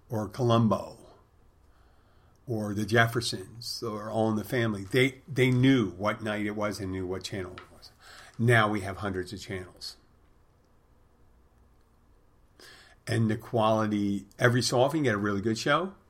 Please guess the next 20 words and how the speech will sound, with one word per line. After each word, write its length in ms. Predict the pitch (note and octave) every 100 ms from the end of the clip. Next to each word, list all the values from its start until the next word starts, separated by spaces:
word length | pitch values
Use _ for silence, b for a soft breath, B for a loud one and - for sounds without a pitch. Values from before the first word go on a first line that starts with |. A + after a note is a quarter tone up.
| B B B _
but 120 | G#2+
generally 500 | F#2+ A2+ A2+ G#2+ G#2
there's 380 | G2+ G2+ G2 - -
a 140 | G#2
lot 380 | G2 F#2 G2 -
of 120 | -
shit 380 | - F3 E3+ - -
out 220 | F2 -
there. 260 | - - - - - - - _ _ _ - B B B B B B B
So 480 | - D#3 B2+ A#2+ A#2+ -
more 400 | A#2+ C3 G3 G#3+
is 320 | F#3+ C3+ A2 G2+
not 400 | A2+ C#3+ D#3 B2+
necessarily 640 | A2+ - - A#2 G#2 G#2+
better. 400 | F#2+ F2 - - _ _ _ _ _ _ _ _ - _ _ _ _ _ _ _ _ _ _ _
Think 140 | C3
of 80 | C#3
the 80 | B2+
Golden 360 | B2 A2+ A2 G2
Corral. 460 | F2+ D#2 - -